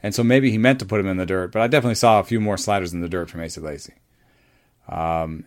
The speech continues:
and if you watch somebody like Patrick Corbin, you wanna see, you know, premier slider command, you watch Patrick Corbin, they're not usually in the dirt. It's usually three inches off the bottom corner, off the inside corner,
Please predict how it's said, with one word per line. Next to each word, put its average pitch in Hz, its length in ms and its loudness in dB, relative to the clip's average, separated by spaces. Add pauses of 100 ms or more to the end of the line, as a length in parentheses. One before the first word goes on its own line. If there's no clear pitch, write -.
and 110 140 0
if 117 100 0
you 175 100 2
watch 185 220 8
somebody 143 300 4
like 113 180 0
Patrick 131 300 0
Corbin, 107 320 2
you 120 80 0
wanna 143 120 2
see, 117 440 2 (160)
you 107 140 -6
know, 101 100 -4
premier 117 760 2 (1000)
slider 120 300 2
command, 95 380 0
you 107 100 -2
watch 120 220 4
Patrick 107 280 0
Corbin, 90 600 0 (420)
they're 143 160 0
not 202 220 2
usually 131 240 6
in 113 80 4
the 104 60 0
dirt. 90 460 0
It's 98 180 -6
usually 113 600 2 (400)
three 117 280 0
inches 101 260 -2
off 92 220 0
the 90 60 -8
bottom 85 360 -2
corner, 80 420 -10
off 95 140 -4
the 98 80 -4
inside 85 280 -6
corner, 73 380 -12